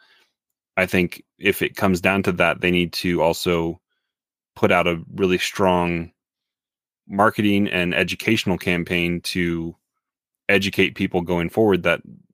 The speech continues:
the library that you've built will move forward with you, and they'll find a way to patch in, like, what the, this poster is saying, a graphical upgrade. So let, let the engine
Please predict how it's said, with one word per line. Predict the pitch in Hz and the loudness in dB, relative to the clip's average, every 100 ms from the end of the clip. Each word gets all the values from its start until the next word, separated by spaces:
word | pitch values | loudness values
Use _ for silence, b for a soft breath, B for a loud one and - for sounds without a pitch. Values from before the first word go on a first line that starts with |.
| _ - | _ -4
the | |
library | 90 117 139 120 | 2 4 6 6
that | 110 107 | 6 2
you've | 107 101 | 0 2
built | 135 147 - - | 2 2 -2 -2
will | 110 | 4
move | 110 107 | 4 4
forward | - 151 151 | 2 4 4
with | 143 135 | 0 0
you, | 143 143 143 b b b b b _ _ | 2 2 -2 b b b b b _ _
and | 95 92 90 87 87 87 80 - _ _ _ _ | 0 2 2 2 0 -2 -6 -18 _ _ _ _
they'll | 95 | 0
find | 92 101 95 | 2 2 4
a | |
way | 92 92 | 4 4
to | 90 | 2
patch | - 101 92 92 - - | 0 -2 -2 -2 -8 -4
in, | 101 98 95 95 - _ - | 0 2 2 -2 -6 _ -4
like, | 92 - - 101 92 | -2 -2 -16 -20 -6
what | 101 95 _ | -2 -2 _
the, | - 95 | -6 -6
this | 78 95 - - | -2 -2 -2 -8
poster | - 120 127 104 92 | -2 -2 0 0 0
is | 92 | 0
saying, | 92 90 90 101 - b b b b _ _ - | -2 0 0 -4 -8 b b b b _ _ -8
a | |
graphical | 90 101 95 110 - 107 | 0 2 2 0 0 0
upgrade. | 110 - 87 85 90 | -2 -2 -2 -2 -4
So | - 92 90 90 92 _ _ _ _ _ _ _ _ | 0 2 2 -2 -6 _ _ _ _ _ _ _ _
let, | - 95 - 95 | -6 0 0 0
let | 95 98 - | 2 0 2
the | 95 92 - | 2 2 2
engine | 101 107 98 95 95 | 2 2 4 2 2